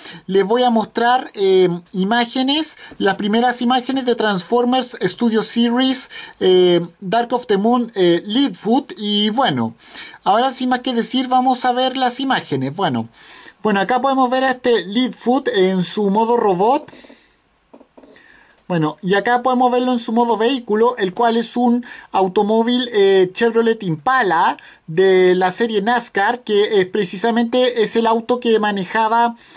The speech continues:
es el auto número cuarenta y dos que manejaba, eh, en esa categoría el colombiano, eh, Juan Pablo Montoya.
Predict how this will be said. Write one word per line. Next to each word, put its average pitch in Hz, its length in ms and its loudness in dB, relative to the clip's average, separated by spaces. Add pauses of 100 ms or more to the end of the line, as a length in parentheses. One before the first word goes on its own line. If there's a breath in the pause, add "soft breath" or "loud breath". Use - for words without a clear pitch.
(220 loud breath)
es 196 160 -2
el 233 100 2
auto 226 280 2
número 233 260 2
cuarenta 214 320 -2
y 202 80 -2
dos 226 300 0
que 202 520 2
manejaba, 214 760 0 (420 loud breath)
eh, 185 580 2 (120)
en 185 180 2
esa 233 300 0
categoría 220 800 2
el 196 420 0
colombiano, 226 960 0
eh, 185 220 4
Juan 208 240 -2
Pablo 220 280 0
Montoya. 196 800 0